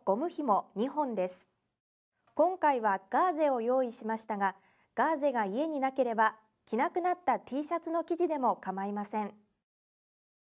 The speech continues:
まず、端切れの上下を一点五センチずつ折り、ガーゼを端切れの縦のサイズに合うよう折り返します。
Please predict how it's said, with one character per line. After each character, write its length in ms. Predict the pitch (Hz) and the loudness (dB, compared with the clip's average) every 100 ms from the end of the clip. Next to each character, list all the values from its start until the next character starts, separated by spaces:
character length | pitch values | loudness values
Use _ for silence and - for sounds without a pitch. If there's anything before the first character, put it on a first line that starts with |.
| _ _ _ | _ _ _
ま 160 | - 254 | 0 2
ず、 220 | 240 202 - _ _ | 2 -2 -4 _ _
端 160 | - 196 | 0 2
切 100 | 285 | 4
れ 120 | 349 | 2
の 160 | 339 311 | 2 2
上 220 | 262 359 | 4 2
下 180 | 302 262 | 2 4
を 240 | 202 - _ - | 4 2 _ -4
一 140 | 330 | -4
点 340 | - 311 285 | -2 -2 0
五 120 | 202 190 | -2 -4
セ 180 | - | -4
ン 80 | 339 | -4
チ 140 | 330 320 | -4 -2
ず 100 | 262 | -2
つ 160 | 277 | 0
折 220 | 240 208 | 0 0
り、 40 | - - _ _ _ _ _ _ _ | 0 -8 _ _ _ _ _ _ _
ガ 180 | 240 349 | 4 4
ー 40 | |
ゼ 180 | 320 330 | 4 4
を 100 | 247 | 2
端 200 | 202 190 | 0 -2
切 80 | 254 | 0
れ 100 | 330 | 0
の 140 | 320 302 | 2 0
縦 320 | 294 330 370 | -2 0 0
の 120 | 311 | 0
サ 200 | 277 294 | 0 0
イ 80 | 269 | 0
ズ 100 | 254 | -2
に 140 | 214 208 | -2 0
合 140 | 269 | 0
う 100 | 285 | 2
よ 380 | 247 226 180 - | 2 2 2 -2
う 40 | 170 | -4
折 100 | 202 | -4
り 40 | |
返 220 | 226 233 | 0 -2
し 140 | 226 214 | -2 -2
ま 160 | 196 | -2
す。 180 | 202 - | -2 -8